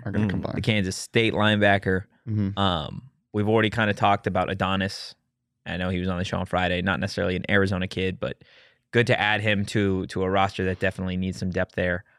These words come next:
Speaker 3: Um, and then there are some guys that have been offered, right? Look at the Oregon offensive lineman, Bram Wallen. Um, we'll see. He still hasn't made a decision yet. Tristan Monday, the, I believe the edge guy from Wisconsin,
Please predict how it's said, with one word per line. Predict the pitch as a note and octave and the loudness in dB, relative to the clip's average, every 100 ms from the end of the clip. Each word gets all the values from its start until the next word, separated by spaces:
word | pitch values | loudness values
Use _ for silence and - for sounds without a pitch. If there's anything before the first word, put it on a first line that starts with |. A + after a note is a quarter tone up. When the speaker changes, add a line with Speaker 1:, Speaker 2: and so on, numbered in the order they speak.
| _ | _
Speaker 3:
Um, | A2 A#2+ | -2 0
and | B2+ | 2
then | D3+ | 4
there | D3+ | 2
are | |
some | C3 D3 | 2 0
guys | C3 C3+ C#3+ | 2 2 2
that | C3 A#2+ - | 4 2 0
have | A#2+ A2+ | -2 0
been | B2+ | 2
offered, | C3+ C3 G2 | 2 0 -2
right? | F#2 F#2+ | 0 -2
Look | F#2+ G2+ | -2 -2
at | G2 F#2+ - _ _ | -2 -2 -6 _ _
the | G2+ | 2
Oregon | G#2 G#2 | 2 2
offensive | G2+ A2 G2 | 0 -2 -4
lineman, | G2 G2 G2 F#2+ | -2 0 0 0
Bram | G2 F#2+ | -2 0
Wallen. | G2 G2+ G2 - _ _ _ | -2 -2 -2 -6 _ _ _
Um, | - F2+ F2 | -8 -6 -4
we'll | F2 F2 | -4 -4
see. | - F#2 F#2+ | -4 -2 -2
He | F#2+ | -4
still | - F#2+ | 0 2
hasn't | G2 F#2+ | 2 2
made | F#2+ | 0
a | F#2+ | -2
decision | G2 G2 F#2+ F#2+ | -2 -2 -2 -2
yet. | F#2 E2+ _ _ _ _ | -4 -6 _ _ _ _
Tristan | - G#2+ F#2 | -2 -2 -2
Monday, | F#2+ A2+ A2+ A2 G#2+ G#2+ - _ _ _ | 0 2 2 2 0 -2 -10 _ _ _
the, | F#2 F2+ F2 F2 F2 F2 G#2 B2 | -4 -2 -2 -4 -6 -8 -10 -10
I | G2+ | -4
believe | G#2 A#2 G#2+ - | 0 0 -2 -6
the | G2+ - | -4 -2
edge | A#2 G#2+ | -2 0
guy | G#2+ F#2+ F#2+ | 2 2 0
from | G2 F#2+ | -2 -4
Wisconsin, | - A2 G#2+ - | -2 0 0 0